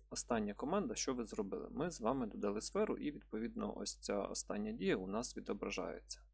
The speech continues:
Бачимо, вона за замовчуванням згорнута, ви її розгортаєте. Тепер дивіться, що ми можемо з вами зробити. Тут ось у нас є властивості нашої кулі,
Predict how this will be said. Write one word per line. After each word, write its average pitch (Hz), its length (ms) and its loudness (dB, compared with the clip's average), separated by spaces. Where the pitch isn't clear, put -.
Бачимо, 92 340 -4
вона 90 220 -4
за 101 200 4
замовчуванням 98 800 -4
згорнута, 156 640 -2
ви 123 180 -2
її 110 240 -2
розгортаєте. - 920 -6
Тепер 156 260 4
дивіться, 107 360 -2
що - 220 2
ми 160 60 0
можемо 104 440 -2
з - 80 -8
вами 104 220 0
зробити. 98 500 -2
Тут - 280 4
ось 135 260 2
у - 20 -2
нас 117 340 0
є 110 180 2
властивості 117 580 4
нашої 101 380 0
кулі, 127 360 -2